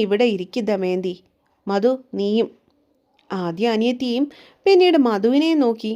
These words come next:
വിശ്വം നിർദ്ദേശിച്ചു. കാര്യം എന്താണെന്ന് അറിയില്ലാത്തത് കൊണ്ട് തന്നെ പരസ്പരം നോക്കിക്കൊണ്ട് മധുവും ദമയന്തിയും വിശ്വത്തിനെതിരായി കിടന്ന കസേരകളിലായി ഇരിപ്പുറപ്പിച്ചു. "അനാമിക എവിടെ?" ഒരു മുഴക്കത്തോടെ അയാളുടെ ശബ്ദം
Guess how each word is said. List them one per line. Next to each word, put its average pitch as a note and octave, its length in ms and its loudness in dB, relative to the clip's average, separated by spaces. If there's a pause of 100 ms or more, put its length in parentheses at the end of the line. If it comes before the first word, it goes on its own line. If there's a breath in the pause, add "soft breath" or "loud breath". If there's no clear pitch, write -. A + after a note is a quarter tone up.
(380 soft breath)
വിശ്വം F#4 400 2
നിർദ്ദേശിച്ചു. F#3+ 600 -2 (720)
കാര്യം F#3+ 420 0
എന്താണെന്ന് D4 440 2
അറിയില്ലാത്തത് C#4 600 2
കൊണ്ട് B3+ 280 2
തന്നെ A#3 280 -2 (440 soft breath)
പരസ്പരം F#4 580 2
നോക്കിക്കൊണ്ട് A3 600 0 (400)
മധുവും G3 460 -2
ദമയന്തിയും B3 580 0 (380 soft breath)
വിശ്വത്തിനെതിരായി C#4 800 2
കിടന്ന A3+ 300 -2
കസേരകളിലായി A3+ 800 -2
ഇരിപ്പുറപ്പിച്ചു. F#3+ 680 -4 (760)
"അനാമിക F#3+ 460 0
എവിടെ?" C4+ 300 2 (880)
ഒരു F#3 160 -2
മുഴക്കത്തോടെ C4+ 680 0
അയാളുടെ G#3+ 460 0
ശബ്ദം G3+ 400 -6